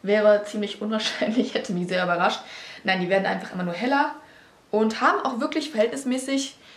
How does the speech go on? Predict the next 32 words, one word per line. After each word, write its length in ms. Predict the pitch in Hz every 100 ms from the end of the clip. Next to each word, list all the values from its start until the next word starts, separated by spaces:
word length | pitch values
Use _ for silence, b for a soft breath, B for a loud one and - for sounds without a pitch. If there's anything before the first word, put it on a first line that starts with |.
| B B
lange 320 | 196 202 294 294
und 120 | 262
gut 200 | 254 -
gehalten. 420 | 226 190 180 170
Hätte 200 | 180 -
ich 100 | -
nicht 180 | 247 -
gedacht. 560 | 170 170 226 - - -
Also 160 | - 403
ich 120 | 269
trinke 220 | - 277 277
ja 60 |
keinen 240 | 190 180 180
schwarzen 360 | 180 175 -
Tee, 260 | 180 220 262 B B B
aber 180 | 214
zum 220 | 208 208 269
Haare 220 | 330 359
tönen 360 | - 294 294 285
könnte 200 | 254 226
ich 80 |
mir 60 | 220
das 120 | 208
sehr 120 | 196
gut 100 | 190
vorstellen. 340 | - 190 220 220
Ich 100 | -
finde 220 | 214 202
den 100 | 180
Ton 400 | - 190 190 185 -
sehr 260 | 170 170
hübsch, 340 | 254 311 -